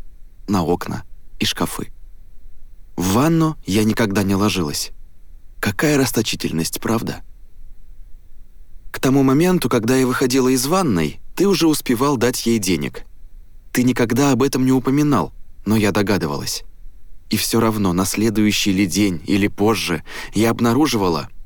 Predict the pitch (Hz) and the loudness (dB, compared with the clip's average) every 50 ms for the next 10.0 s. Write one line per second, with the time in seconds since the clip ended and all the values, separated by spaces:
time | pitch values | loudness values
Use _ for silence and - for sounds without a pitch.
0 | - - - - - - 92 101 101 101 104 101 - 104 101 107 104 - - - | -8 -8 -8 -4 -2 0 2 2 4 4 2 2 0 0 0 2 0 0 0 0
1 | 123 123 - - - 131 107 - - 101 - - - - - - - - - - | 0 0 0 2 2 2 2 0 -2 -8 -8 -10 -12 -12 -12 -12 -14 -16 -6 -2
2 | 90 98 95 113 127 143 127 98 92 87 - - - - - - - - - - | -2 0 2 2 2 2 2 2 2 0 0 0 -2 -4 -4 -6 -6 -8 -10 -12
3 | - - - - - - - - - - - - - - - - 110 104 92 - | -14 -16 -16 -14 -14 -14 -14 -14 -14 -14 -14 -16 -12 -10 -4 0 0 0 2 0
4 | 107 - 101 98 101 - - 117 131 - - - 107 113 - - 101 98 - - | -2 0 0 0 0 2 2 2 2 2 0 0 0 0 0 0 -2 -2 0 0
5 | 117 107 110 113 107 95 101 107 95 98 101 95 - - 101 101 - 104 113 117 | 0 2 2 2 2 2 2 2 2 2 0 0 0 0 -2 -2 0 2 2 2
6 | 117 117 98 - - 76 73 67 - - - - - - - 101 98 113 110 104 | 4 2 2 0 -2 -4 -6 -6 -6 -8 -10 -12 -12 -4 -4 0 2 2 2 2
7 | 113 - - 107 101 - 135 123 117 107 - - 110 110 113 101 - - - 104 | 2 2 0 0 0 2 2 2 2 2 2 0 0 0 0 0 0 0 -2 0
8 | 95 123 135 127 120 - - - - - - - - 123 110 117 117 - 139 117 | 2 2 2 2 0 -4 -10 -10 -8 -8 -6 -2 0 0 0 2 2 2 2 2
9 | 104 117 120 123 123 113 117 123 117 135 131 - - 143 107 85 78 73 64 - | 2 2 4 4 2 2 2 2 2 2 0 0 0 2 2 2 0 -2 -4 -6